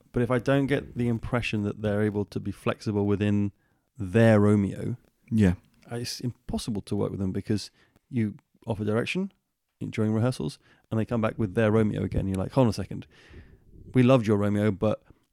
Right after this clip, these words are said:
Speaker 1: now that we've got your Juliet next to you, part of your Romeo doesn't work anymore. We need to work out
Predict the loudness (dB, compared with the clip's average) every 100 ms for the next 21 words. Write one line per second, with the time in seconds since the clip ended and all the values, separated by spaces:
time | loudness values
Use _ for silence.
0 | _ 0 2 2 0 0 0 2 2 4
1 | 4 4 -4 -8 -4 -4 -4 -6 _ _
2 | _ _ _ _ -4 -2 0 0 2 4
3 | 4 2 2 0 0 -2 -2 -2 -2 -2
4 | 0 0 -2 -8 -14 _ 0 0 0 -2
5 | -2